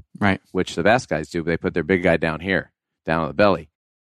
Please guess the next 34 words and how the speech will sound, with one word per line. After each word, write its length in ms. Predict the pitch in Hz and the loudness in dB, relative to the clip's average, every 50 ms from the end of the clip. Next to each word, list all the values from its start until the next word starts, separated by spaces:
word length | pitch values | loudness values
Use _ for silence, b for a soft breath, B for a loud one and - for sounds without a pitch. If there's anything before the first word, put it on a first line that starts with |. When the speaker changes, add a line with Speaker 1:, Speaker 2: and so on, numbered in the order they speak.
| _ _ | _ _
Speaker 2:
So 240 | - - 82 85 82 - | -10 -4 -2 -2 0 2
I 100 | - 92 | 2 2
had 180 | 92 92 87 | 2 2 2
everything 520 | 87 98 104 107 104 107 101 - 101 98 95 | 4 4 4 4 2 0 -2 -2 -2 -2 0
up 180 | 92 92 - | 0 0 0
here, 160 | - 104 95 92 | 0 0 0 2
like, 140 | 82 82 - | 0 -2 -2
really 360 | 92 98 110 117 117 110 101 | -4 0 2 4 4 4 4
tight 260 | 95 - 104 95 92 - | 4 2 2 0 0 0
to 60 | 85 | -4
the 100 | 82 87 | -4 -2
neck. 200 | 90 85 76 - | -2 -2 0 0
Even 180 | 120 123 139 | -2 -2 -2
the 60 | 113 82 | -4 -4
printers 440 | - - 127 127 - - 95 87 | -2 0 0 0 0 -2 -4 -4
were 80 | - 87 | -2 -2
like, 180 | 82 82 80 - | -2 -2 -2 -2
"What 100 | 90 95 | -4 -2
are 40 | |
you 120 | 120 131 117 | -2 0 2
guys, 200 | 120 107 90 87 | 2 2 0 0
why 160 | 85 85 90 | 0 2 4
are 80 | 95 113 | 4 4
you 120 | 117 113 | 2 0
printing 340 | - - 113 110 - 104 92 | -4 -6 -8 -8 -8 -10 -6
so 200 | - - 101 90 | -2 0 0 2
high?" 200 | 95 101 98 98 | 2 2 2 2
I'm 80 | 95 | 2
like, 180 | 92 85 73 - | 2 0 -2 -2
"Because 320 | - 95 - - 98 92 | -4 -4 -2 0 -2 0
the 100 | - 92 | -2 -4
checks 400 | 85 - - 107 101 - - - | -6 -2 0 0 0 0 -2 -4
are 120 | 98 87 - | -4 -2 0
always 600 | - 92 92 92 95 92 92 92 90 - - - | 0 2 2 2 2 2 2 0 -2 -6 -12 -18